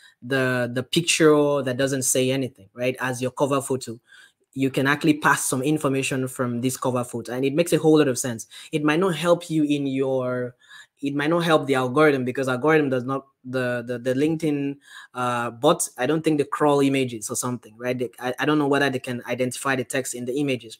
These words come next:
maybe, all right? So, um, but it's going to help anyone that is looking at your profile the very first time to know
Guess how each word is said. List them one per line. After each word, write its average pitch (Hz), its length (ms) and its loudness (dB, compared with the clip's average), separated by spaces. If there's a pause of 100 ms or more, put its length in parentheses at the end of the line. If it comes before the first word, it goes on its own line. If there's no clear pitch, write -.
(140)
maybe, 127 440 0 (400)
all 120 80 -6
right? 143 260 2
So, 139 400 4 (420)
um, 127 600 0 (840)
but 143 200 2
it's 147 120 2
going 175 180 4
to 190 120 2
help 151 300 2
anyone 151 360 4
that 131 120 0
is 127 120 -4
looking 143 200 -2
at 131 60 -2
your 123 100 -2
profile 131 340 -4
the 123 80 -4
very 139 240 2
first 139 280 -4
time 123 220 -6
to 131 140 -6
know 143 440 -2